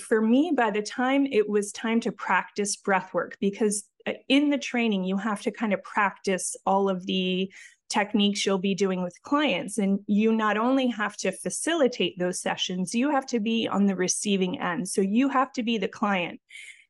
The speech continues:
And it's so beautifully designed like that because you get to go through your own transformation process. So when it was time to do breath work, that was the perfect moment in my life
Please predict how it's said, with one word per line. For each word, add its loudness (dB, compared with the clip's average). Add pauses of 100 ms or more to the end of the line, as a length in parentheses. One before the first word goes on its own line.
(120)
And 4
it's 0
so 2
beautifully 0
designed 0
like -2
that 0
because -2
you 4
get -2
to -2
go 0
through -2
your -2
own 2
transformation -2
process. -2
So 2 (640)
when 4
it 2
was 0
time 0
to -2
do 2
breath -2
work, 0 (720)
that 2
was 4 (520)
the 0
perfect -2
moment 2
in 2
my 0
life -4